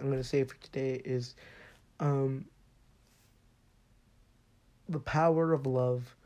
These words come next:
by Huey Lewis and the News. <laughs> And if you're wondering why it took me, like, three seconds to remember the name, it's because for some reason I was thinking of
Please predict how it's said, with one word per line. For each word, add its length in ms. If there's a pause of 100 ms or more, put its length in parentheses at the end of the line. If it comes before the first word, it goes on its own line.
(480)
by 140
Huey 560
Lewis 480
and 140
the 60
News. 480 (340)
<laughs> 160
And 120
if 120
you're 160
wondering 400
why 120
it 80
took 220
me, 100
like, 260 (400)
three 220
seconds 460
to 100
remember 220
the 100
name, 320 (720)
it's 80
because 340
for 100
some 220
reason 320
I 100
was 120
thinking 500 (560)
of 320